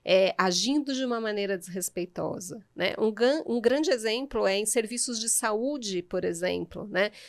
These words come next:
Às vezes, é, aquele atendente que tá recebendo, "Ai, a, a senhorinha, como a senhora é bonitinha",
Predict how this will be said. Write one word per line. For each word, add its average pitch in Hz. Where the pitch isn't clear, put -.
Às 202
vezes, 233
é, 196
aquele 254
atendente 214
que 202
tá 214
recebendo, 202
"Ai, 285
a, 262
a -
senhorinha, 254
como 254
a 254
senhora 254
é -
bonitinha", 247